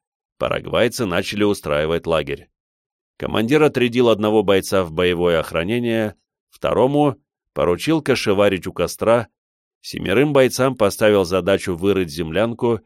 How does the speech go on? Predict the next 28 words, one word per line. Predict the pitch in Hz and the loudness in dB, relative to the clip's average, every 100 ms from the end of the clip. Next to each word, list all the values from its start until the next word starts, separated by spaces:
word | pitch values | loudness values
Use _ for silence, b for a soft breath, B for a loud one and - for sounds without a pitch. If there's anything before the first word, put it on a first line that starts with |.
| _ _ | _ _
и | - | 0
установить | 165 151 147 113 87 117 113 | 2 2 0 0 0 0 0
брезентовую | 101 92 85 80 76 82 87 | -2 0 -2 -4 -4 -2 -2
палатку. | 82 92 87 - 73 65 _ _ _ _ _ _ _ _ _ _ | 0 0 0 -2 -10 -12 _ _ _ _ _ _ _ _ _ _
Кадет | - - - 127 | -6 -4 0 0
же | 123 143 | 2 2
в | |
это | 135 135 | 2 2
время | 135 135 131 127 | 2 4 2 -2
вместе | 98 90 78 92 135 - 139 | -4 -12 -8 -4 -2 -2 -4
с | |
Шахом | 110 - 98 104 120 | -4 0 0 0 -6
соорудил | 113 98 92 92 104 120 | -2 0 0 0 -2 -2
простенькое | 82 92 - 98 85 95 | 0 -2 -2 -8 -4 -4
стрельбище. | 87 95 90 76 71 - 67 - _ _ _ _ _ _ | -4 -2 -4 -4 -8 -8 -10 -12 _ _ _ _ _ _
Притащили | - 190 113 104 127 110 | -2 0 0 0 2 2
из | 104 87 | 2 0
лесной | 101 98 104 | -4 -2 -2
чащи | 98 107 95 - | 0 0 0 0
трухлявое | 92 98 90 92 87 85 | -4 -4 -2 0 0 0
бревно, | 80 82 78 92 113 - _ _ _ _ _ | 0 -4 -4 -2 -2 -4 _ _ _ _ _
уложили | - 95 104 139 131 | -2 0 2 2 2
внизу | 120 123 113 131 | 2 2 0 -2
песчаного | 113 104 - 107 101 95 | -2 -4 0 0 2 2
обрывчика | 92 104 - 104 - | 2 -2 -2 -6 -6
на | 92 95 | -4 -2
излучине | 87 95 98 90 85 | -2 -4 -6 -6 -4
ручья | 80 78 - 98 117 | -4 -6 -2 0 0